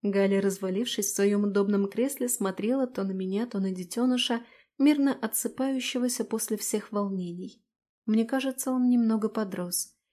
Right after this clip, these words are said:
и определённо потяжелел, хотя ничего не ел. «У тебя новая причёска, новая собачка? Странной породы.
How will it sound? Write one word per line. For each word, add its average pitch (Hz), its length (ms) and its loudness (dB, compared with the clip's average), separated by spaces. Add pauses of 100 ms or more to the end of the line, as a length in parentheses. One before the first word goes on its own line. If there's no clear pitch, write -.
(100)
и 208 80 2
определённо 202 680 2
потяжелел, 190 920 -2
хотя 247 320 -2
ничего 285 420 -2
не 220 180 0
ел. 185 340 -8 (840)
«У 262 120 4
тебя 277 400 6
новая 247 420 8
причёска, 240 1000 0
новая 247 540 8
собачка? 214 800 0 (520)
Странной 202 440 4
породы. 202 500 -2